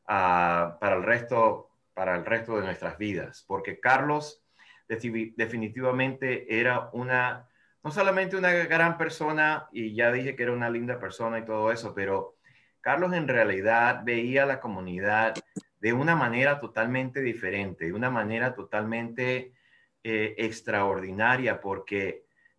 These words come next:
Carlos hacía su trabajo con amor, con todo el amor, con toda la dedicación.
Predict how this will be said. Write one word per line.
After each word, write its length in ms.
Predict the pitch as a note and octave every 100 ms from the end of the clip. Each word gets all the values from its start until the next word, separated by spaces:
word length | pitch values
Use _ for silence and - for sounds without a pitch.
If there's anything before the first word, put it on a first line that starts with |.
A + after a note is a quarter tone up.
| -
Carlos 520 | D3 D#3 E3+ E3 -
hacía 520 | A#2+ A#2+ - C#3+ C#3+
su 220 | D3 D3 C3+
trabajo 560 | A2 G2+ G#2+ C3 A2
con 160 | G#2+ F2+
amor, 500 | D#2+ E2 F#2 - -
con 240 | G2 G2
todo 280 | A#2+ B2 C3+
el 80 | A#2+
amor, 600 | F#2+ G#2+ A#2 B2 A#2+ - _ _ _
con 240 | F#2 F#2+
toda 240 | - B2+ C3
la 140 | G#2+
dedicación. 960 | F2+ F2 E2+ F2 - A#2 A#2+ A#2+ B2